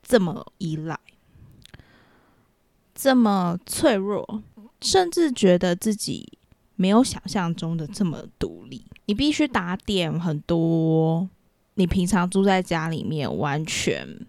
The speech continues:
不需要碰的东西，例如说洗衣服、去整理你的生活空间。当然也是因为甄选上的这个书院生，把自己逼到一个从来没有挑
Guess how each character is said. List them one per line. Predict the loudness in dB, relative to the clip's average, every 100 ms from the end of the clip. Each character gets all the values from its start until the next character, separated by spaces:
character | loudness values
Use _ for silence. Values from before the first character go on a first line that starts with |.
| _ 0
不 | 0
需 | 4
要 | 2 4
碰 | 2 0 -2
的 | -8
东 | -10 -8 -8
西， | -8 -8 -8 -8 -10 _ _ -20 _ 0
例 | 6
如 | 8 6
说 | 4 0 0 -2
洗 | -4 -6
衣 | -4 -4
服、 | -6 -12 -12 -14 -16 _ _ _ _ _
去 | -4 -4 -2
整 | -4 -4 -4 -6
理 | -6 -6 -10 -18 _
你 | -12 -12 -10
的 | -10 -10 -14 -20 -20 _ _
生 | -6 -2 -2
活 | -6 -12
空 | -12 -12 -12
间。 | -12 -14 -14 -16 -16 _ _ -6
当 | -2
然 | 2
也 | 2 2
是 | -2 -2
因 | 2 4 4
为 | 2 2 0 -2 -6 _
甄 | -2 -2
选 | -2 -4
上 | -2 -2
的 | 0
这 | 0
个 | 0
书 | -2 -6
院 | -4 -4 -6
生， | -8 -8 -6 -6 -8 -18 _
把 | -8 -8 -14 -8
自 | -4
己 | 0 -2
逼 | 0 -2
到 | 0 2 2
一 | -2
个 | -2 -4 -4 -8 -16 -18 -20 _
从 | 2 4 4
来 | 2
没 | 4
有 | 4
挑 | 4